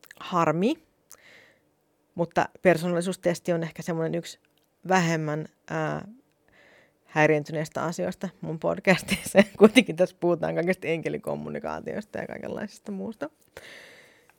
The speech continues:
Et joo. <laughs> No joo, okei. Mut, mutta tosiaan niin on, mä oon alkanut kyseenalaistaa myös sitä, että kuka mä oon ihmisenä ja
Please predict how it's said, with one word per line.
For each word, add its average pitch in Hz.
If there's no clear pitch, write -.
Et 214
joo. 185
<laughs> 247
No 202
joo, 165
okei. 151
Mut, 185
mutta 214
tosiaan 208
niin 170
on, 214
mä 196
oon 220
alkanut 226
kyseenalaistaa 180
myös 180
sitä, 180
että 151
kuka 175
mä 151
oon 160
ihmisenä 160
ja 156